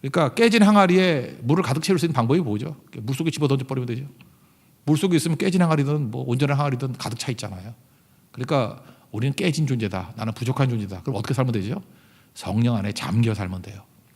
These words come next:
그래서 이렇게 물속에 들어가 살면 돼요. 은혜의 강물에 들어가 살면 된다고. 그러니까 내가 예수 안에 푹 잠겨. 그래서 예수 안에 살라 그러잖아요. 주와 함께. 성령 안에 살라 그러잖아요. 오늘 핵심은 이겁니다.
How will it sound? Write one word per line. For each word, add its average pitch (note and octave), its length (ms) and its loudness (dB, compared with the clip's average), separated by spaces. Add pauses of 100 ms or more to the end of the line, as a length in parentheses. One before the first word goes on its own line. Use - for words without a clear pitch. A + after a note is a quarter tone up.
(640)
그래서 A2 160 -12
이렇게 G#2 220 -10
물속에 A#2+ 400 -2
들어가 A#2+ 300 0
살면 B2 240 -2
돼요. - 200 -10
은혜의 C3 340 4
강물에 B2 320 -2
들어가 A#2+ 260 -4
살면 A2 220 -4
된다고. F#2+ 500 -12 (600)
그러니까 A2+ 240 -4
내가 B2 220 -2 (280)
예수 B2 240 2
안에 B2 220 0
푹 - 220 -10
잠겨. G2+ 300 -6
그래서 C3+ 180 -6
예수 D3+ 220 4
안에 D#3 100 0
살라 D3+ 220 -2
그러잖아요. G#2 480 -8 (340)
주와 A#2+ 200 -4
함께. C3 300 -8 (560)
성령 C3 340 2
안에 D3 160 4
살라 D3 200 0
그러잖아요. G2+ 420 -8 (800)
오늘 A2+ 140 -4
핵심은 F#3 300 0
이겁니다. A#2+ 480 0